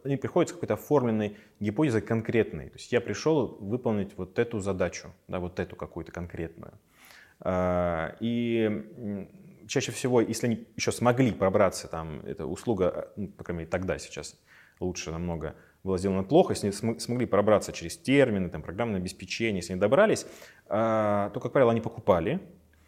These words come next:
а, и попадали вот в этот, э, в это состояние ажиотажа и тильта, да, вот, э,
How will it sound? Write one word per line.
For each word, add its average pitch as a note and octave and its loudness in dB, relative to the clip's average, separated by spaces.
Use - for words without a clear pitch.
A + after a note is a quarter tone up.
а, G2+ -2
и B2+ 0
попадали B2 4
вот G2+ -2
в - 2
этот, G2 -2
э, F#2 0
в - -4
это F#2+ -10
состояние G#2 0
ажиотажа G2+ 2
и F#2+ 0
тильта, F2 -6
да, F#2+ 0
вот, F2+ -6
э, E2 -6